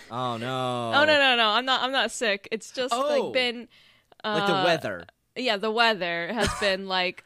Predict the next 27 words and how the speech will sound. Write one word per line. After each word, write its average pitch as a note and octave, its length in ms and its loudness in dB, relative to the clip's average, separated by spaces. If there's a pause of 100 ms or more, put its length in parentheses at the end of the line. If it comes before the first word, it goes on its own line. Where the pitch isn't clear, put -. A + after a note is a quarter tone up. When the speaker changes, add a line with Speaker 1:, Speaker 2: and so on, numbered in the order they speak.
Speaker 1:
Ah. A3 280 0
Speaker 2:
one C4 240 0
week C4+ 260 -6
warm, A#3+ 540 -2
one A#3 280 0
week A#3 340 -6
cold, G3 460 0
and G3 140 0
it's F#3+ 160 -6
just A3+ 300 -4
been G#3+ 220 -2
switching A3+ 600 -6
off. G#3 260 2 (300)
<laughs> A#4+ 140 8
And A#3 160 -2
so A3 140 -6
next - 320 -2
week C#4+ 220 -4
it'll A3+ 180 -2
be G#3+ 120 -4
warm, G3+ 320 -4
but F#3 120 -8
this A#3+ 280 -4
<laughs> - 20 -4
week B3+ 220 0
it's - 220 -6
cold. G#3+ 400 -6